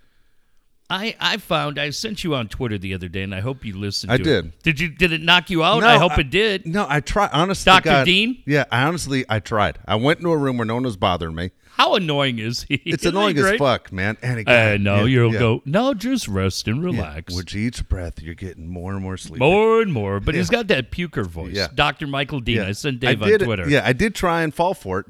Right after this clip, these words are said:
Speaker 2: Yeah, honestly, I did give my best effort to see if I could
Speaker 1: Yeah.
Speaker 2: get hypnotized.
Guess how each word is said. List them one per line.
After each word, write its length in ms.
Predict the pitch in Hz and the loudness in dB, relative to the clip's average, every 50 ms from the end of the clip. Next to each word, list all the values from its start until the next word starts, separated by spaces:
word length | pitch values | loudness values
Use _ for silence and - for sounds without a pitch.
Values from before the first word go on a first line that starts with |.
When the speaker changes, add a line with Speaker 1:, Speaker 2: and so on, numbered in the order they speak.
| - - _ | -12 -20 _
Speaker 2:
Yeah, 160 | - 117 120 | -4 -2 -2
honestly, 380 | 127 143 156 170 151 - 101 90 | 0 2 2 2 2 2 0 -2
I 20 | |
did 240 | 92 104 135 131 117 | -2 -2 -4 -4 -2
give 160 | 101 147 139 | -2 0 0
my 100 | 131 120 | 2 0
best 300 | 104 87 123 127 120 - | 0 2 0 0 2 2
effort 240 | 127 113 - - 92 | 2 0 2 0 -4
to 80 | 90 90 | -6 -4
see 120 | - 107 | -6 -2
if 60 | 95 | 0
I 60 | 92 87 | 0 0
could 140 | - - 117 | 0 -2 -2
Speaker 1:
Yeah. 60 | 87 | 0
Speaker 2:
get 60 | 82 95 | 0 0
hypnotized. 480 | 98 - 87 - 73 69 69 - - | -2 -2 -4 -6 -4 -6 -6 -10 -16